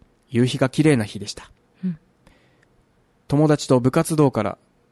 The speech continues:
Speaker 1: えー、部活棟から、えー、部活の棟からですね、
Speaker 2: あ、うん、うん。
Speaker 1: えー、校舎へ。友達の恋バナを聞きながら歩いていました。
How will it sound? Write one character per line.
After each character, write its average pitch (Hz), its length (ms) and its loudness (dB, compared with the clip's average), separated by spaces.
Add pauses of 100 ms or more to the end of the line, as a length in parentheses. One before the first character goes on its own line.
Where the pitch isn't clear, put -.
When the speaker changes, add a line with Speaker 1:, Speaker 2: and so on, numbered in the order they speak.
(480)
Speaker 1:
え 104 380 -4
ー、 - 20 -8
部 120 140 -2
活 - 320 -4
棟 208 320 4
か 202 100 0
ら、 202 180 2 (200)
え 104 280 -6
ー、 - 40 -20 (100)
部 - 80 -6
活 131 220 -4
の 113 60 -6
棟 127 180 0
か 110 100 -12
ら 110 80 -2
で - 100 -12
す - 120 -10
ね、 139 60 -4
Speaker 2:
あ、 - 20 -4 (220)
う 180 40 -8
ん、 - 20 -6
う - 40 -2
ん。 113 60 0
Speaker 1:
え 98 40 0
ー、 98 40 -4
校 147 180 2
舎 101 140 -8
へ。 - 120 -20 (1000)
友 208 200 4
達 214 220 2
の 202 80 4
恋 190 220 4
バ 190 80 4
ナ 180 100 4
を 175 60 2
聞 - 120 -10
き 180 120 0
な 170 80 2
が 160 80 2
ら 117 120 4
歩 120 80 2
い 131 60 2
て - 80 -8
い 101 40 -6
ま 98 60 -12
し - 80 -14
た。 - 140 -20